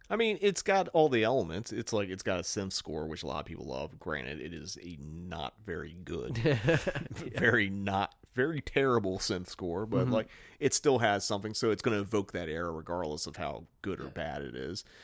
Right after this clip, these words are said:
Speaker 1: You know, it has gore effects. It's got, like, you know, it's got enough ridiculous, like, on the nose eighties shit where I think, like, when people try to, like, redo, like, eighties horror stuff, that's the kind of shit they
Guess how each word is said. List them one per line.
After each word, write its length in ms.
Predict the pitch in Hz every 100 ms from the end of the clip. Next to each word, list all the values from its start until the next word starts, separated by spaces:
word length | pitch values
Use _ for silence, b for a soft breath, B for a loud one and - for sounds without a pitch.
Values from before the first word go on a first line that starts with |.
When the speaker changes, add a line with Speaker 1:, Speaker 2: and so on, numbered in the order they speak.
| B B
Speaker 1:
You 60 | 120
know, 80 | 110
it 20 |
has 160 | 101 -
gore 240 | 92 92
effects. 560 | 95 92 90 92 - -
It's 200 | 92 -
got, 320 | 90 82 71
like, 320 | 82 76 - _ _
you 60 | 240
know, 160 | 165 - _ _ b b b b b _
it's 160 | 208 -
got 160 | 233
enough 240 | 180 185 123
ridiculous, 760 | 120 104 117 110 107 104 95 110
like, 360 | 95 - _ _ - - _ _ _
on 220 | 120 127
the 80 | 120
nose 400 | 104 104 107 104 -
eighties 380 | 90 98 104
shit 380 | - - 110 -
where 300 | 101 92 -
I 100 | 110
think, 260 | - 127 113
like, 280 | 104 85 -
when 140 | 98
people 440 | - 127 117 110 104
try 280 | - 98
to, 100 | 98
like, 220 | 95 92 87
redo, 480 | 101 98 95 95
like, 160 | 90 85
eighties 320 | 92 95 95
horror 340 | - 92 95 98
stuff, 300 | - 92 -
that's 260 | 85 -
the 60 | -
kind 160 | 87 87
of 60 |
shit 300 | - 98 85
they 300 | 87 80 80